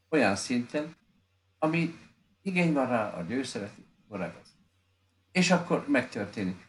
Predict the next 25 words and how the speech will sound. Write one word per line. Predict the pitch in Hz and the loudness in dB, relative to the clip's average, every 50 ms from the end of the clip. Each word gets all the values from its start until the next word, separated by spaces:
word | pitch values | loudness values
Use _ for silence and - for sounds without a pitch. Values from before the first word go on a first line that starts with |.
| _ - | _ -2
Lekóstolják, | 107 117 117 117 - - 113 104 98 - - 123 123 143 175 185 - - | 2 2 2 2 2 -2 -4 -2 -2 -2 0 2 4 4 4 2 2 -2
ő | - 196 202 | -4 -2 -2
le | 185 - - | -2 -2 -4
tudja | - - 110 117 120 - - | -6 -10 -12 -12 -12 -14 -12
kóstolni, | - - - - - - 95 92 95 | -12 -12 -12 -14 -16 -12 -10 -8 -6
vagy | 87 92 92 | -6 -4 -4
a | 92 | -2
barátai, | 85 104 101 101 98 98 98 - - 90 92 92 | 2 2 4 4 4 2 0 -4 -4 -4 -2 -4
vagy | 85 - - - - | -6 -8 -14 -18 -14
valaki | 87 87 87 90 - - 82 85 - - | -12 -10 -10 -10 -10 -12 -14 -14 -14 -14
odajön. | 214 95 104 98 95 95 - - - _ _ _ _ _ | -10 -6 -4 -2 -2 -4 -6 -8 -14 _ _ _ _ _
És | - 220 202 | -4 0 0
akkor | 196 180 - 180 | 0 0 0 0
mondanak, | 165 160 147 123 113 104 104 104 131 143 160 165 | 2 2 2 2 2 0 0 -2 -2 -2 0 2
véleményt | 170 185 170 147 123 110 107 101 98 95 | 2 4 4 4 4 4 2 2 0 0
megosztanak. | 95 104 90 98 101 98 - 113 98 95 95 92 - - _ _ _ _ _ _ _ | -2 -2 -2 -2 -6 -6 -4 -4 -2 -2 -2 -4 -8 -20 _ _ _ _ _ _ _
Szó, | - - 165 156 156 156 - - - - - - | -2 2 2 2 2 0 -4 -12 -20 -20 -12 0
van, | 139 151 156 156 151 135 123 - | 4 6 8 8 6 6 2 4
van, | 147 151 147 147 - 123 127 | 4 4 4 4 -2 -4 -2
mit | 139 143 - - - - - | -2 -2 -4 -6 -16 -8 0
próbálok | 139 131 123 127 123 120 120 - | 2 4 6 6 6 6 4 0
neked | - 123 113 120 120 | -4 -4 -2 -2 -2
mondani, | 139 170 165 156 147 127 131 | 0 -2 0 0 0 0 0
hogy, | 127 127 123 - _ _ _ _ _ _ _ _ _ _ - | 0 -2 -4 -10 _ _ _ _ _ _ _ _ _ _ -4
hogy | - 143 - | -4 -4 -4